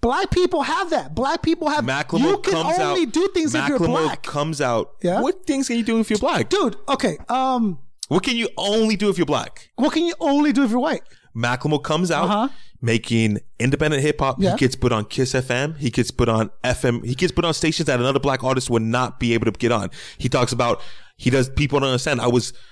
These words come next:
Speaker 2: steps ahead of everyone else just because of the way I look."
Speaker 1: Mm-hmm.
Speaker 2: Can we agree that's true? What do you call that?
Speaker 1: So you,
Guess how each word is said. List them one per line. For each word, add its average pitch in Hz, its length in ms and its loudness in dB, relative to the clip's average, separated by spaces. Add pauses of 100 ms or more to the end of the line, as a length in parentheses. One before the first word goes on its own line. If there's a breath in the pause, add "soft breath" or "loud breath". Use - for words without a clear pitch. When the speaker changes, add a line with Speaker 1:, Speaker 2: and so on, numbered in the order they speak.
(180 soft breath)
Speaker 2:
steps - 440 -4
ahead 160 160 0
of 143 80 2
everyone 131 240 2
else 165 220 0
just - 260 -2
because 147 220 0
of 147 60 0
the 139 40 2
way 139 80 2
I 127 80 0
look." 151 340 0
Speaker 1:
Mm-hmm. 226 280 2 (960)
Speaker 2:
Can 123 180 4
we 120 80 4
agree 135 220 2
that's 127 200 0
true? 185 300 2 (920 loud breath)
What 135 120 4
do 156 60 2
you 156 80 2
call 147 200 2
that? 160 280 0
Speaker 1:
So 302 160 0
you, 277 160 2